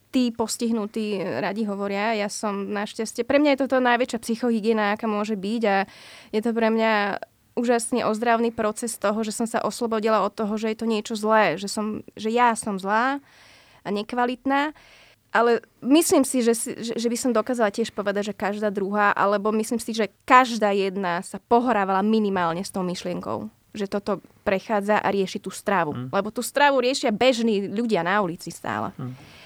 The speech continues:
Speaker 1: A pri tom športe, keď máme enormný, e, en-, enormné ná-, nároky, tak samozrejme, že to príde a každá jedna z nás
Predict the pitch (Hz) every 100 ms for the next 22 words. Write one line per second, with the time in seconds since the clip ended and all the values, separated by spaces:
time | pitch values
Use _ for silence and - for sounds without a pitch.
0 | - - - 240 240 226 233 233 247 233
1 | 208 214 214 214 208 202 190 185 - -
2 | 240 226 226 214 208 220 220 226 - 202
3 | 208 208 208 202 - - - - 226 226
4 | 226 226 233 226 208 190 - - 214 202
5 | 202 190 - 339 - _ _ _ _ _
6 | 226 220 220 220 220 214 202 202 196 247
7 | 254 226 165 - 170 175 165 - - -
8 | _ _ _ - 226 233 240 220 226 226
9 | 220 202 208 196 185